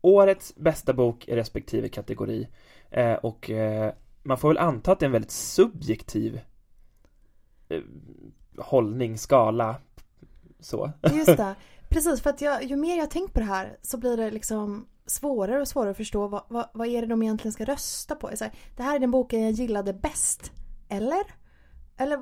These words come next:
Speaker 2: vad, vad är det för parametrar de
Speaker 1: Mm.
Speaker 2: utgår ifrån när de ska välja?
Speaker 1: Ja, särskilt tänker jag eftersom, eh,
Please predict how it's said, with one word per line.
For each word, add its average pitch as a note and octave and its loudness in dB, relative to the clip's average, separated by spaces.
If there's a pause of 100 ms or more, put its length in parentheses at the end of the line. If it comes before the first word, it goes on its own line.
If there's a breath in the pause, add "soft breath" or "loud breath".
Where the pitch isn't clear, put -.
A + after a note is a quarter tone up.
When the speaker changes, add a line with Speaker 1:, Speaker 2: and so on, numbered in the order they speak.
Speaker 2:
vad, C4+ -2
vad C#4+ 0
är D#4 -2
det C#4+ -2
för C4+ -6
parametrar C#4+ 2
de G3+ -4
Speaker 1:
Mm. C#4 4
Speaker 2:
utgår F#3+ 2
ifrån F#3+ 0
när F#3+ -2
de F#3 -2
ska G3+ -4
välja? G#3 -2 (1400 loud breath)
Speaker 1:
Ja, D#3 8
särskilt E3 2
tänker D#3+ 2
jag C3+ 4
eftersom, A#2+ 2 (100)
eh, A2+ -2